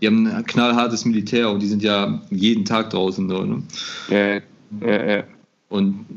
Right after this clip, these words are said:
Speaker 1: die sind aber auch ziemlich Understatement eigentlich. Ne? Also man
Speaker 2: Ja,
Speaker 1: hört
Speaker 2: ja.
Speaker 1: nicht von denen und die Produkte, die, die aus Israel kommen, die sind auch schon,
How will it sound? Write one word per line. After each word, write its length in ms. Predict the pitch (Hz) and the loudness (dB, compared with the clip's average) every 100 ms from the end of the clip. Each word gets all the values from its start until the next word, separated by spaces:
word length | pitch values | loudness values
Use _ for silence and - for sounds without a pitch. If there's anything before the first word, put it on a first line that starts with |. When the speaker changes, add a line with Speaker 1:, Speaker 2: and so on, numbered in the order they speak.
| - | -16
Speaker 1:
die 300 | 90 92 101 | -12 -8 -2
sind 140 | 104 117 | 0 2
aber 100 | 107 | 2
auch 220 | 123 - - - | 0 -4 -16 -16
ziemlich 340 | - 120 113 113 | -2 0 2 2
Understatement 640 | 113 104 - 104 95 92 | 0 2 2 2 0 -2
eigentlich. 340 | 90 95 - | -2 -2 -2
Ne? 200 | 104 110 113 | 0 0 0
Also 160 | 98 | 0
man 120 | 98 101 | 2 4
Speaker 2:
Ja, 60 | |
Speaker 1:
hört 80 | 117 | 2
Speaker 2:
ja. 40 | 123 | 0
Speaker 1:
nicht 100 | 117 - - | -4 -10 -4
von 140 | 117 | 0
denen 260 | 113 123 120 | 2 2 2
und 220 | 104 101 - - - - | 0 -2 -6 -14 -12 -10
die 60 | |
Produkte, 400 | 104 113 127 127 | -2 2 2 2
die, 420 | 113 117 120 131 - - - | 2 4 4 0 -8 -18 -6
die 180 | - 123 | 0 2
aus 220 | 113 110 | 2 0
Israel 360 | 147 127 127 123 | -2 -2 0 0
kommen, 260 | 120 123 120 | 0 0 2
die 80 | |
sind 160 | 107 113 | 2 2
auch 140 | 113 | 0
schon, 440 | 110 113 110 110 | 0 2 2 2